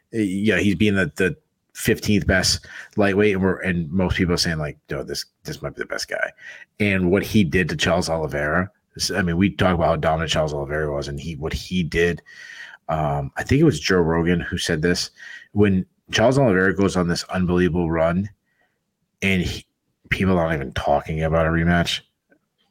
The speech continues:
like, that shows you how good, uh, Islam Makhachev, which goes back to what I was talking about, the marketing. I really think that the U F C d-, dropped the ball. And may-, and, and a lot of times the U F C marketing comes down to the week of the fight. So that, like, a lot of that changes,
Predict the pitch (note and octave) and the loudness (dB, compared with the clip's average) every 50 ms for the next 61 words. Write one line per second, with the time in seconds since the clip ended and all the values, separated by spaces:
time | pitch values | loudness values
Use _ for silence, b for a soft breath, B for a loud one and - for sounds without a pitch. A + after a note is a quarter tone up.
0 | _ _ _ _ _ _ F#2 F2+ D#2+ D2 D2+ D2+ F#2 F2+ D#2+ D2+ - F2+ E2+ D#2 | _ _ _ _ _ _ -2 -2 -2 -2 -2 0 0 0 2 0 0 0 0 -2
1 | D2 C#2+ D2+ D#2+ D#2+ C#2+ - - D#2+ D2+ C#2 - - _ B B B B B B | -2 -2 -2 -2 -4 -4 -4 -4 -4 -4 -6 -8 -14 _ B B B B B B
2 | B B B B B B - F2 E2 D#2 D2 C2 - - - G2+ F2+ D#2 F2 E2 | B B B B B B -4 -2 0 0 0 -2 -4 -6 -6 -6 -4 -2 -4 -2
3 | E2 E2 E2+ E2+ - - F2 D#2+ B B B B B - C3 B2+ - - E3 D#3+ | 0 0 -2 0 0 0 -2 -2 B B B B B 0 0 0 4 6 6 6
4 | D3 G#2+ A2 G2+ - A2+ A#2+ D#3+ D#3+ - - - C3+ B2+ A2+ G#2 A2 G#2+ G#2 G2 | 6 6 4 2 2 2 2 2 0 0 0 4 4 6 6 6 6 6 6 4
5 | G2 - - G#2+ G2+ G#2+ G2+ G#2+ G2 F2 F2 F2 F2 E2+ E2 E2+ F2+ - G2+ G#2 | 2 2 2 0 0 2 2 2 2 2 2 2 2 2 2 0 0 0 0 0
6 | A2 B2 B2+ B B B B B B B B B B B - C3 F3 D#3+ B2+ G#2+ | 0 0 -2 B B B B B B B B B B B 2 4 4 6 6 6
7 | G#2 G#2 G#2 G2 F#2 F#2+ F#2 E2 - - C2+ E2 F2+ F2 F2 E2+ - - - F2 | 6 8 6 6 4 4 0 0 -2 -6 -6 -2 0 2 2 0 0 -2 -2 -2
8 | D#2+ D2 - - - - G2 F2+ E2 - D#2+ E2 F2 F#2+ A2 C3+ D#3+ F3+ - - | -2 -2 -6 -10 -6 -2 0 0 0 -2 -2 0 2 4 4 4 4 4 4 4
9 | D#3 C3+ B2 - - D3+ D3 C#3 B2+ - - C3 C3+ C3+ C#3 D3 F3+ G3+ G3+ G3 | 2 0 0 -2 0 2 2 2 0 0 2 4 6 6 6 6 6 4 4 2
10 | - D3+ C#3+ C#3 A#2 G#2+ G#2+ G2+ G2 G2+ G#2+ A2 G2+ - - G#2 F2+ F2+ F2 F2+ | 2 2 2 2 2 2 0 0 2 4 4 4 4 2 0 0 0 0 -2 -2
11 | - F#2+ F2+ E2 F#2 F2+ D2 D#2+ E2 E2 - - D2+ F2 D#2+ D#2 D#2 D2+ - D#3+ | -2 -4 -2 -2 -2 -2 -2 -2 -4 -4 -6 -6 -6 -4 -4 -4 -4 -6 -6 -8
12 | D3+ D3+ - - C2+ B1+ - - - - D3 C#3+ D#2 D#2 - F3 F3 G2 G#2+ G#2 | -8 -8 -8 -6 -6 -6 -6 -8 -6 -8 -4 -4 -4 -4 -2 -2 0 2 4 4
13 | G2 F#2 F#2 E2+ E2+ D#2 - - E2 D#2+ D#2+ D2+ D#2 D#2 D#2 D2 - - _ | 4 2 2 0 -2 -4 -4 -6 -6 -4 -6 -6 -6 -6 -6 -8 -10 -16 _